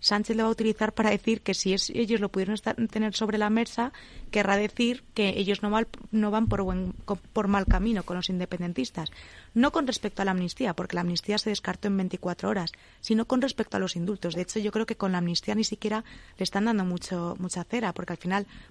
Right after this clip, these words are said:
la amnistía fue, eh, buscar el encaje legal y dic-,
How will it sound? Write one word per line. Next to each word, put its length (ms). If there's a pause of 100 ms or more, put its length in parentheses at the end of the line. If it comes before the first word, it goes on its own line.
(160)
la 60
amnistía 360
fue, 280 (1000)
eh, 100
buscar 380
el 100
encaje 360
legal 380 (220)
y 320 (400)
dic-, 220